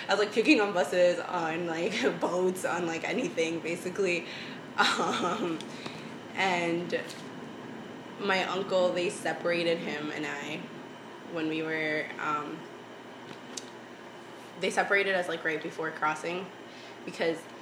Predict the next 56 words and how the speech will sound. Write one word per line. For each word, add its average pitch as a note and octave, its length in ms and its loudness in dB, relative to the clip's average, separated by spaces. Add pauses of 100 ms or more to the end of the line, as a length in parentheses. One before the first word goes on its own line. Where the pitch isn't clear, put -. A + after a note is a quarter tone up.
(280)
they E3+ 120 0
told F3 200 -2
my E3+ 140 2
mom, E3 280 0
like, D#3 380 -6 (1300)
like, F3+ 160 -2
he's A3+ 220 0
not G3+ 180 8
my E3 140 0
dad, E3+ 340 2
you E3+ 80 0
know, E3+ 140 0
so F3 140 2
if E3+ 160 2
anything, F3 380 -2
like, D#3 180 -2
he, D#3+ 360 -2 (600)
if, F3+ 160 0 (460)
if F#3+ 100 -2
they F#3 100 6
were F#3 100 6
gonna F3 180 2
catch D#3 380 -2 (140)
us, D#3 320 -2
like, F3 160 -8
they D#3 80 -2
would D#3+ 120 -2 (180)
catch D3 480 0
me D3 120 -4
and C3+ 80 -6
my - 100 -8
mom, - 380 -6
which F#3+ 180 0
we G#3+ 100 2
did F#3+ 240 6
get D#3 140 0
caught. - 180 -2
We F3 80 2
got F3 220 4
caught, E3 260 0
like, D3 140 -2 (120)
in D#3+ 100 -2
Texas. - 600 -8
So, F#3+ 140 0
like, E3+ 160 4
that's, E3+ 200 0
like, F3 200 2 (340)
my F#3+ 100 6
whole G3+ 200 4
thing F3+ 220 2
with F3+ 140 2
the A3+ 80 -4
kids E3+ 300 0
right E3+ 140 0
now E3+ 160 -4
getting, E3 420 -4